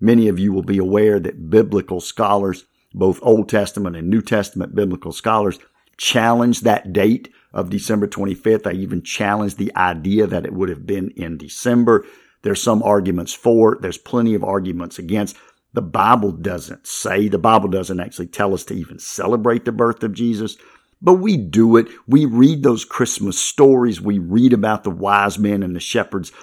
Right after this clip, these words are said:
around December twenty-fifth in our church because it, it's just become a church tradition. And we have no real reason in our case to sort of buck that tradition.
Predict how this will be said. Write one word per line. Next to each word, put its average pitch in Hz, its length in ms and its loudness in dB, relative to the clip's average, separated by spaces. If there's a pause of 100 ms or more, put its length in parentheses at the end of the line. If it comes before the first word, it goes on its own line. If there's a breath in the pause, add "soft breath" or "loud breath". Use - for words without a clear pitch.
(300 soft breath)
around 120 440 2
December 113 360 0
twenty-fifth 104 640 -2
in 95 80 -6
our 92 100 -8
church 101 240 -2 (240 loud breath)
because 131 320 2
it, 135 80 4 (160)
it's 123 220 -2
just 131 280 2
become 113 300 -2
a 101 60 -6
church - 400 -4
tradition. 92 880 -6 (400)
And 120 140 6
we 127 120 8
have 127 140 4
no 120 160 4
real 110 300 2
reason 107 460 2
in 98 100 -2
our 104 160 -2
case 95 280 -4
to - 100 -12
sort 101 240 -4
of 87 180 -10
buck 101 360 0
that 95 300 -8
tradition. 98 640 -4